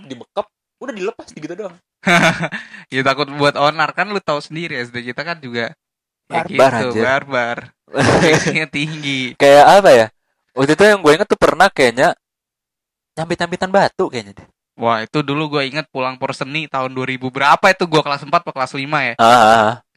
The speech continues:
Speaker 2: Pindah. <laughs> Ya kata pas nol tiga, kan sekolah gue nol tiga,
Speaker 1: Ah.
Speaker 2: kalau T B nol satu kan.
Speaker 1: Iya, gue nol satu.
Speaker 2: Jadi ketemu,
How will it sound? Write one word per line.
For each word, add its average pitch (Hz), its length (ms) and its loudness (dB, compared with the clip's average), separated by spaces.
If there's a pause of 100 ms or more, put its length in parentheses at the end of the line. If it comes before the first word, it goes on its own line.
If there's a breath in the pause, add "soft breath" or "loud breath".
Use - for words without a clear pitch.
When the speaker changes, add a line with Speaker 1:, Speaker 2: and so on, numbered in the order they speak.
(280)
Speaker 2:
Pindah. 202 440 0
<laughs> - 80 -12 (560 loud breath)
Ya 165 160 -6
kata 170 320 0 (420)
pas 165 220 -2 (260)
nol 156 300 -2
tiga, 147 500 -4
kan 196 140 -4
sekolah 165 280 -4
gue 170 120 -10
nol 165 160 -8
tiga, 139 360 -4
Speaker 1:
Ah. 120 300 6
Speaker 2:
kalau 131 120 0
T 131 80 -4
B 139 100 -6
nol 156 160 -4
satu 135 320 -8
kan. 123 160 -6
Speaker 1:
Iya, 113 240 2
gue 104 120 -6
nol 110 160 -8
satu. 98 360 -10 (320)
Speaker 2:
Jadi 127 220 -10
ketemu, 240 760 2